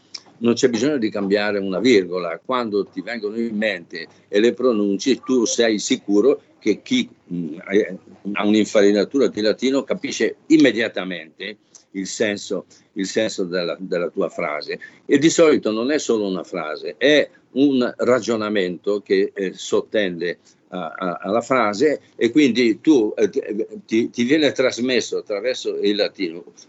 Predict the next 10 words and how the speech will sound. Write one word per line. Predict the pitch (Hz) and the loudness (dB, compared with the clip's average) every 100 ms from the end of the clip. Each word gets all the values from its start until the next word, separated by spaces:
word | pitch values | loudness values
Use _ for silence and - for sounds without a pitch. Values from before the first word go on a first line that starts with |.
| - | -4
un | 127 | 2
mondo | 156 160 131 | 4 6 6
intero, | 107 151 131 90 87 - _ _ | 4 4 4 4 -2 -12 _ _
un, | 117 120 | -12 -12
o | - 98 | -8 -10
comunque | - 110 160 117 | -6 -4 -4 -4
una | 110 95 | -6 -4
parte | 135 131 - 98 | -4 -4 -4 -6
di | 101 | -2
mondo, | 107 101 95 117 | -2 -2 -2 -4